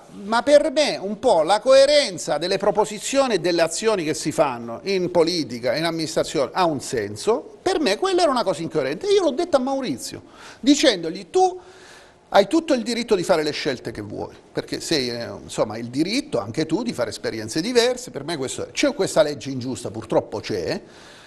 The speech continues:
Secondo me le dimissioni in questo momento, così, non coinvolgendo la maggioranza, non avendo fatto un percorso, eh,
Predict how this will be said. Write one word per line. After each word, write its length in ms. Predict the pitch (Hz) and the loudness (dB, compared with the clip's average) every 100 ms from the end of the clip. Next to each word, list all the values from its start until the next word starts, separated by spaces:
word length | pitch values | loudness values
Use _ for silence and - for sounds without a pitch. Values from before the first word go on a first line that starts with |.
| - - _ _ - - 190 - | -20 -20 _ _ -20 -20 -20 -4
Secondo 640 | - - 180 294 339 349 | -2 2 4 4 2 0
me 160 | 277 151 | 0 0
le 160 | 151 | -2
dimissioni 640 | 151 247 247 - 233 165 | 0 0 2 2 0 -2
in 100 | 170 | -6
questo 340 | - 196 - 233 | -2 -2 2 2
momento, 540 | 196 147 113 104 127 - | 2 -4 -10 -12 -16 2
così, 400 | 240 - 131 - | 2 2 -8 -12
non 280 | 190 262 330 | 0 2 2
coinvolgendo 720 | - 311 294 294 - 294 277 | 2 0 6 4 4 -2 0
la 80 | 277 | 0
maggioranza, 800 | 277 226 254 247 220 208 196 247 | -2 0 0 2 2 0 -2 0
non 120 | 277 | 2
avendo 360 | 285 277 - 262 | 2 0 2 2
fatto 280 | 269 262 269 | 2 -4 -8
un 120 | 240 | 4
percorso, 680 | 247 240 202 190 180 - | 4 4 2 2 2 0
eh, 140 | 311 | -2